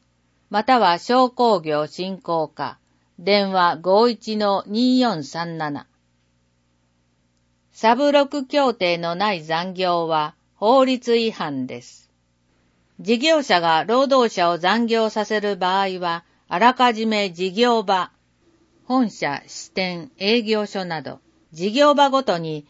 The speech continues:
時間外労働、休日労働に関する協定、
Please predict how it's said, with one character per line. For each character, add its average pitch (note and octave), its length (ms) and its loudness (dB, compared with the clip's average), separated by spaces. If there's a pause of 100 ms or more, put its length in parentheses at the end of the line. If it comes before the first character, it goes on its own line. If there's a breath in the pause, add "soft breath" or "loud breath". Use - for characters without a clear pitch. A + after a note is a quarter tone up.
(160 soft breath)
時 F#3 160 -6
間 C4 300 4
外 B3+ 240 2
労 A3 240 2
働、 D3 420 -2
休 C4+ 240 -2
日 C4+ 320 -4
労 B3+ 240 2
働 D#3+ 240 0
に D#3+ 160 -8
関 A3 260 -4
す A3 160 -4
る E3+ 160 -4
協 D3+ 280 -6
定、 C#3+ 340 -10